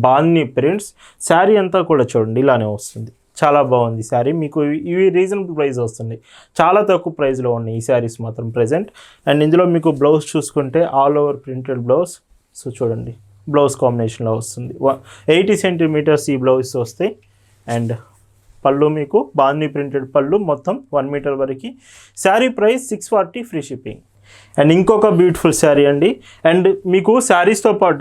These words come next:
ఇంత బ్యూటిఫుల్ శారీస్ ఉంటున్నాయి కదా, చాలామంది ఏంటంటే ప్రింటెడ్ శారీస్కి ఎయిటీ సెంటీమీటర్స్ వస్తున్నాయి అంటున్నారు. ఇవే కాదండి,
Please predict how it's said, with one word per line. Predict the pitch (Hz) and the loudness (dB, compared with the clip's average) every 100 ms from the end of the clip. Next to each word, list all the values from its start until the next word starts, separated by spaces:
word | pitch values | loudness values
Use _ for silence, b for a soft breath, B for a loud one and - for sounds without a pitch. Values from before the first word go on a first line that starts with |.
| 147 | -2
ఇంత | 151 180 | 0 2
బ్యూటిఫుల్ | 180 185 185 185 | 2 2 -2 0
శారీస్ | 180 156 151 151 | 2 2 0 -2
ఉంటున్నాయి | 151 135 123 | -2 -4 0
కదా, | 117 180 - b b - | 0 0 -4 b b -2
చాలామంది | 165 170 185 196 208 | 2 2 0 -2 -4
ఏంటంటే | 190 185 175 214 170 | -4 -6 -2 -2 -2
ప్రింటెడ్ | 170 185 185 | -6 -4 -2
శారీస్కి | 180 170 165 - 156 | -2 -2 -4 -4 -4
ఎయిటీ | 156 170 170 | -2 -4 -4
సెంటీమీటర్స్ | 151 147 143 143 123 135 | -8 -10 -8 -8 -6 -8
వస్తున్నాయి | 123 131 127 | -8 -8 -6
అంటున్నారు. | 120 123 123 143 - b b _ 151 | -6 -6 -4 -6 -8 b b _ 0
ఇవే | 170 208 208 | 2 2 2
కాదండి, | 175 170 175 | 2 0 -2